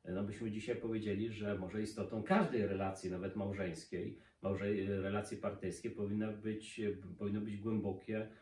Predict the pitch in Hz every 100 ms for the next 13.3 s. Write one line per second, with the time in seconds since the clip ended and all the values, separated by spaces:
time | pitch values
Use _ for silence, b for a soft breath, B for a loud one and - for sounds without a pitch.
0 | B 107 101 104 117 107 95 101 98 -
1 | 120 139 123 - 82 87 98 92 117 135
2 | - - 117 98 90 98 101 95 95 92
3 | B B _ 101 98 104 98 98 110 113
4 | 104 101 104 - - 123 127 123 123 120
5 | 131 110 101 139 139 131 131 135 - -
6 | 107 110 104 131 - B B - 104 107
7 | 123 117 104 117 104 98 117 - 107 104
8 | 98 - 110 101 104 123 101 95 - 101
9 | 95 - 110 113 B B _ 98 98 -
10 | 107 104 104 110 110 107 98 101 101 98
11 | 113 - - 110 - 104 107 120 95 -
12 | - - B B B _ - - - 143
13 | 127 127